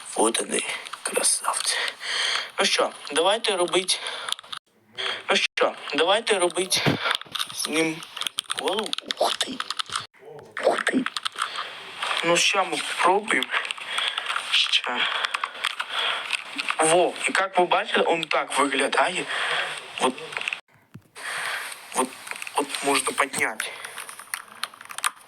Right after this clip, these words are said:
Опа. Зняв. Ща ми одінемо якусь того серйозну голову. О!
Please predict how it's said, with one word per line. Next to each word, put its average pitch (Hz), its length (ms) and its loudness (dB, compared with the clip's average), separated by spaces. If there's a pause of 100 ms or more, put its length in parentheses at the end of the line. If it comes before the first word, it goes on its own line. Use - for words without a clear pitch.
(460)
Опа. - 340 2 (800)
Зняв. 170 480 2 (1040)
Ща 147 480 4 (200)
ми 160 220 4
одінемо 170 680 2 (720)
якусь 143 300 -2
того 151 320 4
серйозну 151 540 2
голову. 110 340 -6 (4000)
О! - 380 4